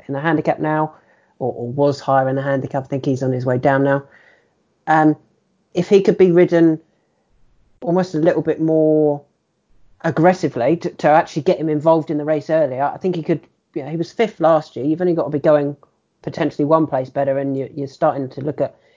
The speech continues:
each way, and he's twenty to one. Um, so I think he's, he's quite interesting. The prep run would have been handy.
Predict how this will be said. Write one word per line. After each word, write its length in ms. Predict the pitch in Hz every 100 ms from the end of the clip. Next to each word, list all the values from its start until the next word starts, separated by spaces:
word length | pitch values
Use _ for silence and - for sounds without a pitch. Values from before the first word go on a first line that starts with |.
| _ _
each 260 | 160 151 -
way, 200 | 151 139
and 100 | 151
he's 300 | 160 143 _ _ _ _ _ _
twenty 360 | - 165 -
to 100 | 139
one. 340 | 151 131 139 180 _ _ _ _ _ _ _ _ _ - -
Um, 480 | 151 151 151 147 143 _ _ _ _ _ _ - -
so 100 | -
I 40 | 151
think 180 | 156 151
he's, 340 | 170 156 -
he's 220 | 147 170
quite 240 | - 151 135
interesting. 640 | 139 135 131 - 147 147 _ _ _ _
The 80 | 160
prep 340 | - 196 - 165
run 180 | 151 151
would 120 | 139
have 100 | 131
been 400 | 147 139 135 131 _ _ _ _
handy. 600 | - 160 143 139 165